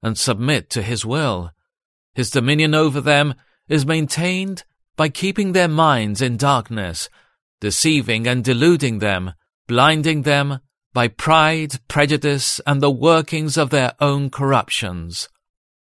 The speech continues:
Nowhere but in the Scriptures can we learn what is the real condition of the natural man. There his case is diagnosed with unerring precision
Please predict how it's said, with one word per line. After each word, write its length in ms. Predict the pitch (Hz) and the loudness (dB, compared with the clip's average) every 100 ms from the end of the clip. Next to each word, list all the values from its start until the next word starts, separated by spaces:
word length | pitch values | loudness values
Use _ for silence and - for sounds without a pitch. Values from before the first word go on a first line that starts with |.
| _ - | _ -8
Nowhere 520 | 104 131 156 156 156 | 0 2 4 4 2
but 200 | 156 151 | 2 0
in 100 | 147 | 0
the 80 | 143 | 0
Scriptures 760 | - - 131 - 131 120 117 - _ _ _ _ | -2 -2 -4 -2 -2 0 -2 -8 _ _ _ _
can 200 | 143 151 | -4 0
we 160 | 147 143 | 2 2
learn 460 | 139 156 160 165 143 _ - | 2 4 4 0 -6 _ -4
what 300 | 143 190 226 | 0 2 0
is 160 | 185 | 2
the 140 | 180 147 | 2 2
real 340 | 139 175 196 | 4 4 4
condition 880 | 196 196 151 170 180 - 110 90 87 _ - | 2 -2 0 0 0 0 -2 -4 -10 _ -10
of 100 | 120 | -4
the 100 | 117 | -2
natural 540 | 117 135 143 - 113 | -2 -2 -4 -4 -2
man. 560 | 113 147 160 104 85 87 - _ _ _ _ - | 0 -2 -2 -4 -6 -10 -16 _ _ _ _ -2
There 400 | 123 139 127 113 | 2 4 4 2
his 220 | 120 - | 0 -2
case 380 | - 160 160 135 | -2 0 0 0
is 180 | 104 | -2
diagnosed 640 | - 147 175 127 104 107 - | 0 2 2 -2 -2 -4 -2
with 160 | 127 127 | 0 2
unerring 600 | 135 143 156 147 139 120 | 2 4 4 4 2 -2
precision 720 | 139 123 175 185 - 113 101 | -2 0 0 0 0 0 -2